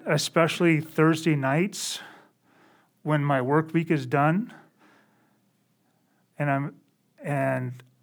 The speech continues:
and I'm just, I'm done with all the things I had to do for the church world, man, I,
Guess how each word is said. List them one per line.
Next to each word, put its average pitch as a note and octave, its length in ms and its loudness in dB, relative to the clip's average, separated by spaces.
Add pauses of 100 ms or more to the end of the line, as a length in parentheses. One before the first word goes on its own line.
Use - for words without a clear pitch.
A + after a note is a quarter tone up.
(120)
and D#3+ 140 -6
I'm C3+ 180 -2
just, C#3+ 280 -4 (1040)
I'm C3+ 180 -4
done D3+ 260 2
with - 600 -4 (440)
all D#3+ 180 4
the - 60 -4
things D#3 220 -2
I D#3 40 0
had D#3+ 60 4
to D3 100 0
do D#3 180 0
for D#3+ 180 0
the C#3+ 100 -2
church E3 380 -4
world, A3 400 2 (1300)
man, D#3 540 0 (2500)
I, D#3+ 260 0